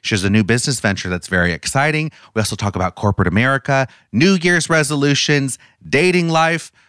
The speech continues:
I was curious to know about her dating life, specifically if she'd be down to date a guy who didn't have money, because she's self-sustained. She doesn't need a guy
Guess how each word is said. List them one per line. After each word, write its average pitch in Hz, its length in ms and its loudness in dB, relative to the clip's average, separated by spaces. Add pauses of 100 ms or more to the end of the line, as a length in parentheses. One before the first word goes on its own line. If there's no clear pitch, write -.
(160)
I 131 40 -10
was 139 140 -4
curious 202 280 0
to - 100 -2
know 120 140 4
about 104 180 2
her 101 80 0
dating 95 260 0
life, 87 180 -2
specifically 131 720 0
if 95 80 0
she'd 101 180 -4
be 101 80 0
down 113 360 0
to 110 120 -8
date 90 400 -2 (340)
a 101 80 -6
guy 104 220 2
who 95 100 -2
didn't 85 220 -2
have 85 180 -2
money, 76 320 -6 (220)
because 104 180 -2
she's 226 220 -2
self-sustained. 107 880 -2
She 120 140 -4
doesn't 139 220 -2
need 104 160 -4
a 90 40 -6
guy 87 420 0